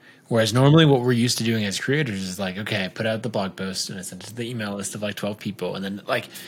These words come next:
it's this methodical process. And the summit has a date to it, and it's inherently collaborative 'cause you're pulling together speakers and all of this. And so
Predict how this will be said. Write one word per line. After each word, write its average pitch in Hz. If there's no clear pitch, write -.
it's 156
this 147
methodical 120
process. 110
And 135
the 117
summit 175
has 113
a 117
date 131
to 147
it, 139
and 110
it's 117
inherently 147
collaborative 107
'cause 110
you're 110
pulling 123
together 107
speakers 123
and 135
all 123
of 107
this. 104
And 113
so 98